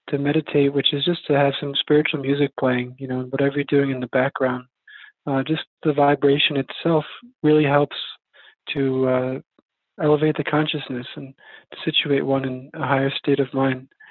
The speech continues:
And so for that, people can go on YouTube, and there's literally hundreds of thousands of options when it comes to these music meditations that we do, uh, which they're called kirtans,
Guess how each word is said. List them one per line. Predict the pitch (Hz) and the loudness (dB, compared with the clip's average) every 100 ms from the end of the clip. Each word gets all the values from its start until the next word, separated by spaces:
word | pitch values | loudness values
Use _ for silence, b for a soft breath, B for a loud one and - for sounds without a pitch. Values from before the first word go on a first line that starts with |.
| B B B B - | B B B B -6
And | 143 - | -4 0
so | 147 139 | 0 2
for | - 143 | 2 4
that, | 151 147 | 4 0
people | - 151 151 | -4 -2 0
can | - 139 135 135 | 0 0 -4 -4
go | - 160 | 0 0
on | |
YouTube, | 143 160 - 143 135 | 2 -2 2 2 2
and | 135 | 0
there's | 131 131 - | -2 -4 0
literally | 190 170 143 131 127 120 | 2 4 4 4 0 -4
hundreds | 165 175 156 139 | -4 0 -2 -2
of | 131 - | -4 0
thousands | 139 143 - - - _ _ _ _ _ _ _ | 2 0 -2 -16 -20 _ _ _ _ _ _ _
of | 143 131 127 - | -4 -4 -4 0
options | 143 147 - 131 127 | 2 2 2 0 -4
when | 139 | -2
it | 135 | -2
comes | - 147 147 | 0 -2 -2
to | 151 | -4
these | 139 135 - | -2 -4 0
music | 151 156 147 | 0 0 0
meditations | 139 135 135 135 - 131 127 | 0 0 0 0 -2 -4 -4
that | 135 | -4
we | - 165 | -2 0
do, | 135 135 - _ B B _ - | 0 0 -8 _ B B _ -4
uh, | 147 135 | 0 2
which | 139 135 - | 2 0 -4
they're | 135 135 | -2 0
called | - 143 - | 2 0 -2
kirtans, | - 175 175 139 127 123 | -4 -4 -4 -4 -4 -6